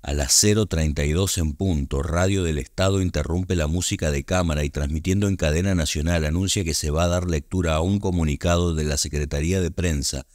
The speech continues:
de la Presidencia de la Nación, promulgando dos decretos. Dice así el dramático anuncio. "Considerando que la situación provocada por elementos perturbadores del orden público obliga al gobierno provincial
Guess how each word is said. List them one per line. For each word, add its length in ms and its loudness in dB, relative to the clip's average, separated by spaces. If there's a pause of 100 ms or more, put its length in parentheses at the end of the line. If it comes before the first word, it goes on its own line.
(200)
de 120 2
la 100 2
Presidencia 640 0
de 100 2
la 160 0
Nación, 520 -2 (240)
promulgando 720 2
dos 280 2
decretos. 680 -2 (300)
Dice 380 2
así 400 2
el 120 0
dramático 600 -2
anuncio. 640 -2 (1600)
"Considerando 920 2
que 120 -2
la 100 0
situación 560 -2
provocada 680 0
por 180 -2
elementos 500 0
perturbadores 1000 0
del 160 0
orden 340 0
público 640 -2
obliga 420 0
al 80 0
gobierno 500 0
provincial 720 0